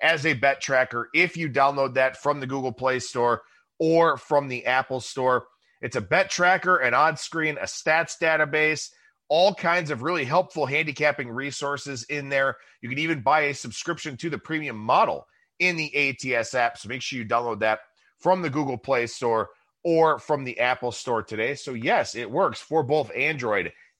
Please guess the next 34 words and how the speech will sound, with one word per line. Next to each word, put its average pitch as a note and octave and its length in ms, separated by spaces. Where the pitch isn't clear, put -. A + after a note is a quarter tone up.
and C3 420
I A#2 220
O G#2+ 160
S G2 220
devices. G#2 600
We'll D#3+ 140
have D#3 60
another G3 200
show G3 260
tomorrow D3+ 460
with E3+ 220
Brian C#3+ 340
Blessing. D3 380
We'll C#3+ 100
talk D3+ 140
about D3+ 160
the B2+ 60
Travelers C#3 480
Championship, F3+ 680
the C3 80
N D3 80
H D3 180
L C#3+ 140
playoffs, C#3 600
and A#2 240
nascar B2 600
running C3+ 380
back-to-back E3+ 800
races C3+ 480
this A#2 200
weekend A#2+ 400
out D#3 220
at D3+ 240
Pocono C#3 560